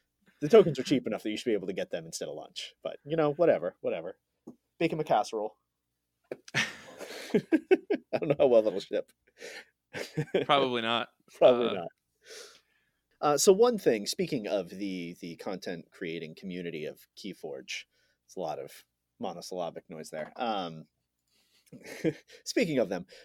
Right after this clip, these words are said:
Speaker 1: uh, one thing that I really like is just how close-knit it is and how all the different content creators are supporting each other. There's a, there's an expression that a rising tide raises all ships, um, which I really like that, that it's not a competition. We're not, eh,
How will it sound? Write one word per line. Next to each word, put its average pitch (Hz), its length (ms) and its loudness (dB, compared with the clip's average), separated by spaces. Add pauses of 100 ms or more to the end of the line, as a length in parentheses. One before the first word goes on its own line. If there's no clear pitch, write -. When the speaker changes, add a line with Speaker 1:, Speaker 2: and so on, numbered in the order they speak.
Speaker 1:
uh, 156 180 6
one 220 240 6
thing 185 200 0
that 147 100 6
I 135 40 6
really 131 220 6
like 117 280 4
is 107 160 -4
just - 160 -6
how 127 180 -2
close-knit 92 480 -4
it 80 80 -10
is - 160 -10
and 85 100 -14
how 107 140 -6
all 98 160 -2
the 92 80 -10
different - 240 -10
content 82 300 -12
creators 78 240 -12
are 76 60 -12
supporting 85 420 -12
each 78 100 -18
other. 82 180 -8
There's 92 220 -12
a, 82 240 -6
there's 87 140 -12
an 80 80 -16
expression 90 480 -10
that 82 180 -10
a 78 180 -12
rising 85 360 -10
tide 87 320 -10
raises 80 320 -12
all 71 160 -8
ships, - 460 -12 (300)
um, 76 540 -12
which 120 180 -2
I 110 80 2
really 98 300 -4
like - 280 -12
that, 60 260 -12
that 82 180 -10
it's - 240 -12
not 104 160 -6
a - 40 -8
competition. 78 640 -12
We're 80 160 -16
not, 80 240 -12
eh, 104 100 -4